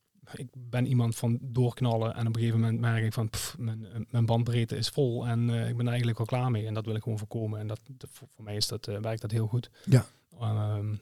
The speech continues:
Speaker 1: dus dan pak ik even, even pauze, die vijf minuten, en ga ik even, eh, liefst naar buiten, even frisse lucht, geen telefoon, niks, niks van afleiding,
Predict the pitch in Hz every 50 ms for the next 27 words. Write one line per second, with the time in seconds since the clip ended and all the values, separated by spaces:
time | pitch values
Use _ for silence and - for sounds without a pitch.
0 | _ - 123 - - 107 - 110 107 107 110 110 110 107 101 110 110 110 110 110
1 | 113 - - 120 110 110 107 - 110 110 104 110 110 110 107 107 113 113 - 113
2 | - - 110 110 - 104 104 107 110 113 107 107 113 110 110 107 104 110 107 107
3 | 123 - _ - - - 120 120 120 127 - - - - 127 113 120 120 107 123
4 | 120 117 117 113 - 120 117 113 107 110 - - 117 113 - - 123 - - 120
5 | 117 117 117 107 - - - _ _ _ _ _ - - 123 120 117 - 120 110
6 | 110 - - 104 110 110 110 117 113 120 - - 127 117 117 110 - - - -
7 | 104 120 - - 104 104 107 - - 104 104 104 104 98 110 117